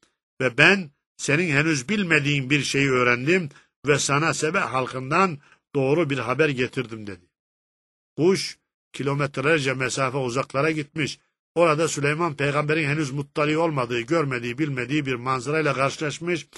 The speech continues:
Sebe'de bir melike var, kraliçe var, Belkıs var. Onunla alakalı malumatları derleyip toplayıp gelmiş ve mazeretini böyle ortaya koyarak Süleyman peygambere, "Bu yüzden geç kaldım, bulunamadım.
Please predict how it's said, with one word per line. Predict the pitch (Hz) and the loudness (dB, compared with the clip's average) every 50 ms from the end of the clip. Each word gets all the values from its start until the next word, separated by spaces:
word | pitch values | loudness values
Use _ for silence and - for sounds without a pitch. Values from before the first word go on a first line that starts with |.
| - - - - - _ _ | -20 -20 -20 -20 -20 _ _
Sebe'de | - - 170 160 165 156 135 - - 170 156 | -2 0 0 2 0 -2 -2 -2 -4 -2 0
bir | 151 170 151 | 0 -2 -2
melike | 147 139 139 139 151 143 - 156 156 | 0 0 2 2 2 0 0 0 0
var, | 156 160 160 160 147 - | 2 2 2 2 0 -2
kraliçe | - 139 135 139 139 143 135 - 156 156 | -2 0 2 2 2 0 -2 -2 -2 0
var, | 151 151 156 147 135 123 | 0 0 0 0 -2 -2
Belkıs | 131 131 131 - 170 143 - 160 | -2 -2 -2 -2 -4 -4 -2 -2
var. | 165 175 175 143 - - - _ _ - - _ _ - | 0 0 0 -2 -4 -10 -20 _ _ -20 -20 _ _ -4
Onunla | 170 180 208 202 180 160 | -2 0 0 2 0 0
alakalı | 147 156 170 170 156 143 151 175 185 180 | 2 2 2 2 2 2 0 0 0 0
malumatları | 156 156 165 165 170 175 175 170 170 143 - - 165 151 135 131 | 0 0 2 2 2 0 0 -2 -4 -4 0 0 2 2 2 2
derleyip | 147 180 165 151 151 160 151 147 | 2 2 2 2 2 0 0 -2
toplayıp | - 151 - - 143 127 120 - | -2 -4 -2 0 -2 -2 -2 -2
gelmiş | - - 123 120 123 147 190 202 151 - - - - - _ _ _ _ | -2 -2 -2 -2 0 0 0 0 0 0 -6 -16 -20 -20 _ _ _ _
ve | 147 139 | -6 -4
mazeretini | 143 147 160 165 160 151 147 156 143 - 147 156 139 139 | -2 2 4 4 4 4 2 0 0 0 -4 -4 0 2
böyle | 160 151 143 | 2 2 4
ortaya | 143 156 160 139 - 143 139 131 | 4 2 2 0 2 0 0 0
koyarak | 123 - 156 160 143 135 156 185 185 - - _ _ _ _ _ | 2 2 2 2 4 4 2 2 0 -2 -6 _ _ _ _ _
Süleyman | - - 143 135 135 135 151 165 156 | -12 -6 -2 -2 0 0 0 -2 -2
peygambere, | 139 - 123 127 120 120 120 120 113 123 151 180 196 175 - - _ _ _ _ _ - | -2 -2 -2 -2 -2 -2 -4 -2 0 2 4 6 4 4 2 -2 _ _ _ _ _ 2
"Bu | 214 | 4
yüzden | 196 165 139 123 127 139 135 127 123 | 6 6 4 4 0 -2 -2 0 0
geç | 131 135 131 - | 0 0 0 0
kaldım, | - 147 139 139 143 160 165 147 131 | 0 0 2 2 2 -2 -4 -4 -4
bulunamadım. | 131 139 147 156 160 160 160 160 160 185 185 165 143 | -4 -2 -2 -2 0 0 0 2 2 2 0 0 -4